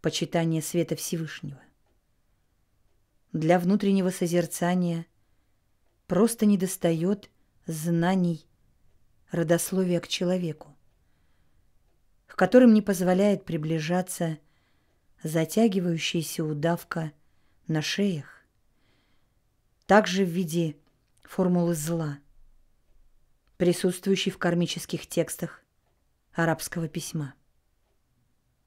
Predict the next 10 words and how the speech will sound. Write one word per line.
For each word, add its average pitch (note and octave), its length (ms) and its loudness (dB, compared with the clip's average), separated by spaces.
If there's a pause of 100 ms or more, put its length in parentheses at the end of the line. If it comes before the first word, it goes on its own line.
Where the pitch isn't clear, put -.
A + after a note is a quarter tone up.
(1900)
В - 80 -16
священных A3+ 920 4 (100)
русских G3 640 0
текстах - 760 -4 (1200)
родословия F#3 760 2
к - 80 -14
человеку D#3+ 720 -4 (1400)
присутствует G#3 800 2 (640)
родовая F3+ 580 6
матрица F#3 760 0